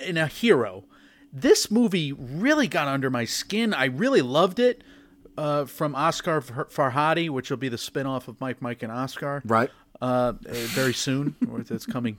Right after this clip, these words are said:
Speaker 1: coming, coming soon as a miniseries. Uh, we gotta get him on the show.
Speaker 2: Sure.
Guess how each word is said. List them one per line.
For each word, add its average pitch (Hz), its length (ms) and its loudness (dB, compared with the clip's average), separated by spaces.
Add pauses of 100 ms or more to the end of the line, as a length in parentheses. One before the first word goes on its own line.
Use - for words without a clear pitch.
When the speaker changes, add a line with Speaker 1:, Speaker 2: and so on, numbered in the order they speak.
Speaker 1:
coming, 123 320 -4 (120)
coming 131 220 -6
soon 113 340 -4 (100)
as 107 120 -12
a 107 40 -8
miniseries. 110 580 -6 (420)
Uh, 113 240 -2
we 113 80 -8
gotta 117 180 2
get 117 140 0
him 120 140 0
on 110 120 -2
the 113 60 -4
show. 135 480 6
Speaker 2:
Sure. 220 240 4